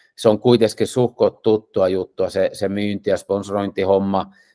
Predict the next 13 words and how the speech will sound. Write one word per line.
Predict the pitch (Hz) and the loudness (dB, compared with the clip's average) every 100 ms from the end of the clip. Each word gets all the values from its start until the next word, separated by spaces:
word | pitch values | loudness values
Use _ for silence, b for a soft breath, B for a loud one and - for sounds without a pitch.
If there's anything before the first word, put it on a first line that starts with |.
| - | -2
ja | 101 | 2
myöskin | 104 104 - 104 98 | 4 2 2 0 2
ne | 98 95 87 | 0 0 -2
joukkueen | 104 101 98 - 95 | 0 0 0 2 2
rakentamista, | 95 104 104 95 92 95 87 - | 4 4 2 0 -2 -4 -6 -6
mut | 95 92 | -6 -4
nyt | 101 - _ | -6 -8 _
totta | 101 92 98 | -4 -4 0
kai | 107 98 | 4 4
se | - | 4
on | 92 | 0
Veikkausliiga | 98 104 - 104 - 98 92 95 | 2 0 0 -2 0 -4 0 0
eikä | - 98 - 87 | 0 -2 0 -2